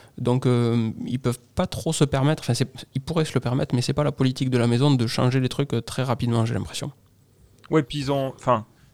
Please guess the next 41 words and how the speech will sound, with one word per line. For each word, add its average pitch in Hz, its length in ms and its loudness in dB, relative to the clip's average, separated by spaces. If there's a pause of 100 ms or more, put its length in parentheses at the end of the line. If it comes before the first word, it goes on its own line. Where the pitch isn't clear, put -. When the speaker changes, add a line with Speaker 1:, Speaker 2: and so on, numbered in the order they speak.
(140)
Speaker 2:
euh, 113 180 0
tu - 140 -6
prends 131 320 8
un 123 140 8
Dell 123 200 6
X - 140 -8
P 143 140 6
S, 151 140 2
t'en 110 160 -2
as 101 340 2 (360)
dix-huit 127 340 -2
modèles, 131 440 4 (220)
euh, 110 760 -4
et 113 160 0
puis - 160 0
à 120 40 8
chaque 117 200 -4
fois 131 100 4
tu 123 100 -2
peux 123 120 6
acheter 117 180 4
l'ancienne, 127 520 6
la 123 80 4
nouvelle 117 260 -2
génération, 117 680 2
la 123 140 6
version, 117 600 2
euh, 110 120 2 (440)
all-in-one, 123 540 6
la 110 200 4
tablette, 120 460 -2
machin. 131 420 -4 (260)
C'est - 160 2
vrai 131 160 8
qu'ils, 120 500 2
ils 120 80 2
renouvellent 120 380 2
beaucoup 123 320 -2
plus, 143 180 0
donc 117 180 -2
c'est, - 200 -6